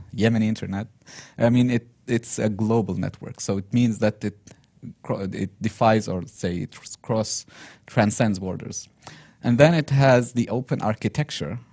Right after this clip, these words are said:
And then when the first, the, uh, the initiative of the design was put place in,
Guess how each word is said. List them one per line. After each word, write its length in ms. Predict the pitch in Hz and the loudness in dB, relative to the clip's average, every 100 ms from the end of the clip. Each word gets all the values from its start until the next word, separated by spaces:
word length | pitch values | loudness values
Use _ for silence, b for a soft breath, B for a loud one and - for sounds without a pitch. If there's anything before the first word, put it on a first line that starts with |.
| - | -8
And 340 | 104 101 95 | -4 -2 -2
then 360 | 101 104 98 - | -2 -2 -2 -2
when 240 | 107 107 | 0 0
the 140 | 98 101 | 0 -2
first, 560 | - 110 - - - 123 - - | -2 -4 -4 -10 -12 -12 -12 -14
the, 140 | - 95 | -8 -6
uh, 160 | 90 90 | -6 -8
the 440 | - 90 95 - | -8 -6 -6 -4
initiative 560 | 101 127 - 110 104 90 | 0 0 0 -4 -4 -4
of 200 | 90 92 | -8 -4
the 160 | 92 | -4
design 460 | 90 90 107 104 98 | -2 0 2 2 0
was 140 | 87 | -6
put 240 | - 92 - | -10 -16 -8
place 360 | 107 104 - | -4 -2 -4
in, 320 | - 87 - | -6 -6 -6